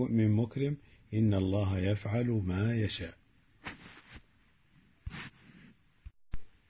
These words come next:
والجهد الرابع أن تكون مدينتي كمدينة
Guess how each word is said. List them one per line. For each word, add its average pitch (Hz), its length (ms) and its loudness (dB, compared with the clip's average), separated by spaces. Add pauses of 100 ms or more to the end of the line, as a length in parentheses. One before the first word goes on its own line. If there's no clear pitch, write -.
(140)
والجهد 143 460 8
الرابع 127 800 6 (640)
أن 113 140 8
تكون 117 520 6
مدينتي 104 800 6
كمدينة 101 720 4